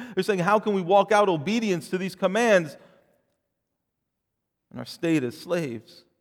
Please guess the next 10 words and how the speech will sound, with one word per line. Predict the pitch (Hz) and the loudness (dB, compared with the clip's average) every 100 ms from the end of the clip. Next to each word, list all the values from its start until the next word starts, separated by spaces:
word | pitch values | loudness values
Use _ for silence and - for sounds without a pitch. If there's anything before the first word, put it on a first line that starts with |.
| _ _ _ _ _ _ - | _ _ _ _ _ _ 2
How | 214 226 | 4 6
can | 233 202 | 4 4
the | |
master | 170 190 226 - - 180 | 4 4 2 0 0 0
be | 147 165 | 2 -2
said | 165 202 196 | 0 0 0
to | - | -2
bear | 139 180 196 185 | -4 0 2 2
my | 185 190 | 2 2
burden | 160 170 190 156 123 113 | 4 4 4 4 0 -2